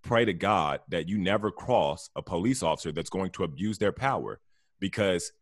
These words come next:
I could tell you what's, what, what could possibly happen from a situation like this. Now that I have this stereotype that I can be colored for, or killed for the color of my skin, I'm now going to act and move accordingly.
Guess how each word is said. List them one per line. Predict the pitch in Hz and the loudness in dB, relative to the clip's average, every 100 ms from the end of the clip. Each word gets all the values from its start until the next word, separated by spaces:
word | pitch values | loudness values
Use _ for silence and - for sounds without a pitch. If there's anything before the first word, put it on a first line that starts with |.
| _ - | _ -2
I | - | 0
could | 131 - | 0 2
tell | 107 | 2
you | 95 87 | 4 2
what's, | 95 - - | 0 -2 -6
what, | 85 87 | -2 -2
what | 85 87 - | 0 -4 0
could | - 175 | 0 0
possibly | - 80 - - | 0 -2 -4 -8
happen | 82 69 - 67 65 _ | -6 -6 -6 -12 -16 _
from | 92 | -6
a | 80 | -6
situation | - - 76 71 76 | -6 -6 -6 -6 -6
like | 71 - | -8 -8
this. | 60 - - - _ _ _ _ | -10 -12 -18 -20 _ _ _ _
Now | 90 120 139 | 2 4 4
that | 107 | 4
I | 104 | 4
have | 113 110 101 | 4 2 2
this | 87 85 | 0 -4
stereotype | - 117 139 123 87 76 82 76 - _ _ _ - | 0 2 4 2 0 0 -4 -4 -6 _ _ _ -4
that | 92 | 0
I | 82 127 | 4 4
can | 135 - 160 196 | 2 0 2 2
be | 151 104 | 0 -2
colored | 101 90 76 | 0 -2 -2
for, | - 101 - | -2 -4 -2
or | 92 87 | 0 0
killed | - 95 82 | 0 -2 -2
for | 92 | -2
the | 82 | -4
color | - 87 80 | -2 -2 -2
of | |
my | 78 78 | -2 -4
skin, | - 80 76 78 _ _ _ - | -4 -8 -8 -10 _ _ _ 0
I'm | 110 107 | 2 4
now | 110 | 2
going | 95 98 92 | 2 0 0
to | - - | -4 -2
act | 107 127 - | 0 0 0
and | 101 | -2
move | 90 104 87 | 0 0 0
accordingly. | 87 - 113 85 71 57 57 | -2 0 2 0 -4 -10 -14